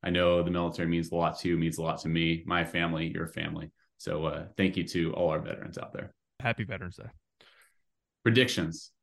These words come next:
Speaker 1: You have five players. I have five players.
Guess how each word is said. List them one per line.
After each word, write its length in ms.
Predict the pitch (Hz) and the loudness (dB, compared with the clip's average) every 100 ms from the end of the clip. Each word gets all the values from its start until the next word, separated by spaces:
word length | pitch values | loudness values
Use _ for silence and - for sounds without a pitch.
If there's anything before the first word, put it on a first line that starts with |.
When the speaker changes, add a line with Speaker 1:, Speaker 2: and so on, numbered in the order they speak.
| _ _ _ _ | _ _ _ _
Speaker 1:
You 160 | 113 | 6
have 240 | 120 110 95 | 6 6 4
five 260 | 90 82 - | 2 2 -2
players. 380 | 82 - - - _ _ _ _ | -8 -8 -12 -20 _ _ _ _
I 180 | 107 131 | 2 4
have 260 | 123 101 - | 6 4 2
five 260 | 85 78 | 0 0
players. 520 | - 78 71 - - | -6 -8 -8 -10 -14